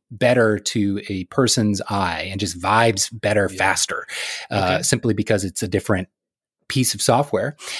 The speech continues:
Speaker 1: Uh, that's one reason why you might jump over to Exposure. And then other reasons are,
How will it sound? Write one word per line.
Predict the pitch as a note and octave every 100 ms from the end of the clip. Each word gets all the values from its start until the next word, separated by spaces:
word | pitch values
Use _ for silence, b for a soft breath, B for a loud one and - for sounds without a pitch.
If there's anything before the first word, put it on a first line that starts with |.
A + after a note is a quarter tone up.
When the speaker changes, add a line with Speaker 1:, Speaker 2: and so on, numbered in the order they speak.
| B -
Speaker 1:
Uh, | C3+ B2+
that's | F#3 F#3
one | E3+
reason | D#3 A2 A#2 C3
why | B2
you | A#2
might | A2 A2
jump | A#2+ A2+
over | G#2+ G#2+
to | G#2
Exposure. | F#2+ - F#2+ F2 A#2 -
And | C#3
then | D#3
other | D3+ G3 F#3
reasons | C#3+ C3 B2+ B2+
are, | A#2+ A2+ A2+ A2